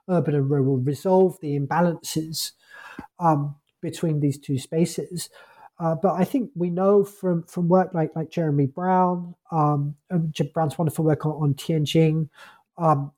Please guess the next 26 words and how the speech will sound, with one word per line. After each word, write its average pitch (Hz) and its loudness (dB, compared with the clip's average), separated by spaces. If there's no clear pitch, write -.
uh, 143 0
my 143 0
colleague 160 0
here 165 0
in 156 0
the 147 -2
U 165 0
K, 170 -2
Mark, 160 0
Mark 165 -4
Baker, 185 -2
who's, 127 -4
who's, 143 2
who's, 147 -2
who's 147 -2
written 170 0
about 151 -2
Zhengzhou, 185 0
that 196 2
actually 185 -2
these 202 4
distinctions 185 -2
remained, 170 0
and 143 -4
certainly 170 -2
in 160 0